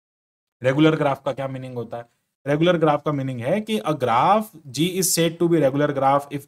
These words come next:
every vertex has the same degree। सारे वर्टेक्स जितने हैं डिग्री, यानी कि उसमें से निकलने वाले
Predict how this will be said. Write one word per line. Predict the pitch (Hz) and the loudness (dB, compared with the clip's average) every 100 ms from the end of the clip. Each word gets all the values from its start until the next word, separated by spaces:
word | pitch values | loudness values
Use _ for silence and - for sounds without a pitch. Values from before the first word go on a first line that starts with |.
| 135 | -2
every | 135 151 143 | 2 4 4
vertex | 131 123 135 - | 4 2 -2 -2
has | 123 120 | -2 2
the | 131 135 | 2 2
same | - 165 175 180 147 | 2 2 4 2 0
degree। | 123 120 104 | -2 -2 -2
सारे | - _ _ _ _ _ _ - 220 | -6 _ _ _ _ _ _ -4 2
वर्टेक्स | 185 170 170 156 | 4 4 4 0
जितने | 135 165 | -4 -4
हैं | 214 | -2
डिग्री, | 151 131 123 | -2 -2 0
यानी | 123 127 | 0 0
कि | |
उसमें | 139 135 139 | -4 -4 -6
से | |
निकलने | 139 123 147 151 | -6 -2 0 2
वाले | 143 123 151 | 2 2 0